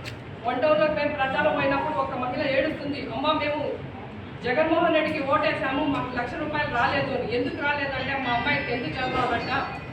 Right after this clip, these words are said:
పెళ్లి కొడుకు టెన్త్ చదవాలంట అని. ఇది ఎట్లా ఉందంటే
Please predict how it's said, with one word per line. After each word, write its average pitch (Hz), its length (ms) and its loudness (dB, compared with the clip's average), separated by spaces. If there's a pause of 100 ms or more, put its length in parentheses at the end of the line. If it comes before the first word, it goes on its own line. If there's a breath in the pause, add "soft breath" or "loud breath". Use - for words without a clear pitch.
(160)
పెళ్లి 247 180 2
కొడుకు 302 280 2
టెన్త్ 269 340 -2
చదవాలంట 269 560 0
అని. 226 220 0 (600)
ఇది 233 120 -6
ఎట్లా 240 220 -4
ఉందంటే 277 640 -2